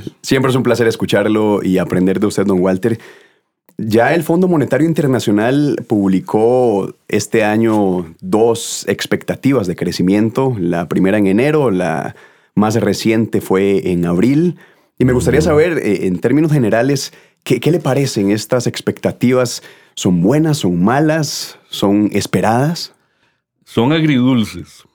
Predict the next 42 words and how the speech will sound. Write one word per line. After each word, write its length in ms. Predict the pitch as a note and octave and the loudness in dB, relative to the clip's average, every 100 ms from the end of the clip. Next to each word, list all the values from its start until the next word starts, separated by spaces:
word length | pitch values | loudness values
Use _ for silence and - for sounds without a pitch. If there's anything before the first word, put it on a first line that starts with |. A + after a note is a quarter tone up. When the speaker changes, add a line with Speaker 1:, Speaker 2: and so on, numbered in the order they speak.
| _ - | _ -20
Speaker 2:
Son 220 | - F2+ | -4 0
agridulces 640 | A#2 B2 A2 A#2 A#2 A#2+ G#2+ | 2 2 2 0 0 -2 -2
porque 280 | F2+ D#2+ | -6 -4
tenemos 440 | E2 E2+ F2 G2+ G2+ | -4 0 0 0 0
una 200 | G2 G#2 | 0 0
noticia 680 | F#2+ F2+ G2+ F#2 G#2 E2 - _ _ - | -2 -2 -2 0 0 -2 -6 _ _ -4
relativamente 720 | F#2+ F2 E2 F#2+ G2 G2 F#2+ | 0 0 0 0 2 0 0
buena 300 | G2 A2 A#2+ | 0 0 0
y 40 | G2+ | 0
una 300 | G2+ G2 F2 _ _ | 0 -2 -6 _ _
relativamente 720 | G2+ F#2 F2+ G2 G2 F#2+ F2 | -2 0 0 0 2 0 -2
no 160 | F2+ F2+ | -4 -2
tan 160 | E2+ | -2
buena. 340 | D#2+ D#2 C2+ - _ _ _ - | -2 -6 -12 -18 _ _ _ -6
A 100 | F2 | -2
ver, 240 | F#2 D#2 - _ _ - | 0 -2 -10 _ _ -6
me 80 | E2 | -6
explico 420 | - A#2 G#2 G#2 | -2 -4 0 -2
mejor. 460 | F2+ D#2+ D#2 - _ _ _ - | -2 -6 -14 -16 _ _ _ -4
El 200 | F#2 G2 | -2 0
Fondo 240 | G#2+ C3+ | 2 2
Monetario 520 | D3+ C3+ G#2+ A2+ B2+ | 2 0 0 0 2
estima 480 | G#2+ - B2+ C3 C#3 | 0 0 0 0 -2
que 400 | - F#2+ F2 F2+ - | -2 -2 -2 -4 -6
vamos 380 | F#2 G2 A#2+ A2+ | -2 0 0 -4
a 100 | G#2+ | -4
crecer 380 | F#2+ F2 G#2 | -4 -2 -2
este 280 | A2 G#2+ F2+ | -2 -2 -4
año, 300 | F2 E2+ D#2+ _ _ | -2 -6 -12 _ _
pero 200 | G2 F2+ | -2 0
no 180 | F#2 F#2+ | 0 -2
tanto 340 | - F2+ E2+ F2 | -2 -4 -4 -8
como 160 | D#2 | -8
el 60 | D#2 | -8
año 180 | - - | -12 -14
pasado. 580 | - - - G1+ - _ _ | -16 -16 -16 -18 -20 _ _
Entonces, 240 | - F2+ F2 | -4 -2 0
por 120 | G2 | 0
ejemplo, 400 | F#2 G2+ A2 A#2 | 2 0 0 -2
te 140 | - | -2
pongo 460 | F2 F#2+ F#2+ G2+ F#2+ | -2 0 0 0 0
un, 360 | F#2 F#2 F2+ | 0 -2 -4